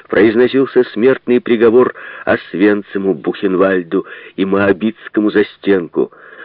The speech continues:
Готовились распахнуться ворота девятисот созданных нацистами концентрационных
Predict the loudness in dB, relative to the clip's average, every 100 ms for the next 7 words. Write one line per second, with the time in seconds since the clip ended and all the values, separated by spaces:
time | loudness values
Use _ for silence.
0 | -4 -2 2 2 0 -2 -4 -4 -2 -4
1 | -2 -4 -2 -2 2 2 2 0 -2 -20
2 | -20 -6 0 0 2 -2 -4 0 0 _
3 | -6 0 0 0 -4 -2 -2 -4 -4 -4
4 | -4 -6 -6 -6 -4 -6 _ -4 -4 -4
5 | -6 -4 -4 -2 -2 -4 -8 -10